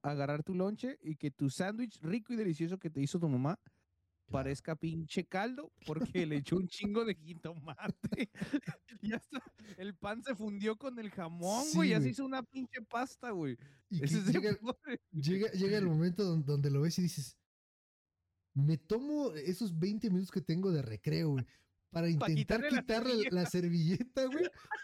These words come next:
Speaker 2: o me lo trago así, chingue su madre, ¿qué puede pasar, güey?". Dices,
Speaker 1: Sí.
Speaker 2: "Bueno, esa es la primera vez, me lo voy a", y te lo comes así, cuando te chingue su madre, güey. Y al día siguiente es lo mismo, dices,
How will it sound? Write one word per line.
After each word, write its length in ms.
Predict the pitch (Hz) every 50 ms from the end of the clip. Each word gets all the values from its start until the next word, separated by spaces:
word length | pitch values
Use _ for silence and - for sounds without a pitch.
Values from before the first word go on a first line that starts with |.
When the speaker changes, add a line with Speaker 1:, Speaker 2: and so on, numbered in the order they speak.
| - - 453 - - _ _ _ _ - 370 - _
Speaker 2:
o 140 | - 196 196
me 240 | 196 196 196 190 190
lo 200 | 190 185 170 -
trago 340 | - - - 185 220 240 233
así, 400 | 226 220 208 - 214 226 220 180
chingue 400 | - - 208 220 233 254 254 240
su 140 | - - 196
madre, 400 | 175 170 170 180 180 165 156 147
¿qué 120 | - 214
puede 260 | 202 - 269 285 294 247
pasar, 440 | - 202 220 - 180 170 175 170
güey?". 180 | 147 135 131 135 - _ _ _ _ _ _ _ _ _ _ _ -
Dices, 220 | 156 175 170 185 190
Speaker 1:
Sí. 40 |
Speaker 2:
"Bueno, 240 | 208 190 190 160 139 - -
esa 220 | 233 233 208 262
es 60 | 247
la 140 | 220 208 175
primera 360 | 156 180 190 202 220 220 214 214
vez, 200 | 220 226 220 -
me 80 | 175
lo 60 | 160 170
voy 100 | 185 202
a", 20 |
y 140 | 190 - 165
te 100 | - 156
lo 80 | 160 156
comes 220 | 220 233 294 240
así, 180 | 214 208 226 226
cuando 160 | 226 214 208
te 60 | 226
chingue 340 | - - - 220 220 226 220
su 120 | - 202
madre, 260 | 180 185 190 196 175 165
güey. 120 | 160 170 - _ _ _ _ _ _ _ _
Y 80 | 135 135
al 100 | 139 135
día 100 | 165 180
siguiente 320 | 180 196 196 196 185 202 170
es 40 |
lo 100 | 165 147
mismo, 280 | 135 151 156 160 165 151
dices, 240 | 143 147 151 143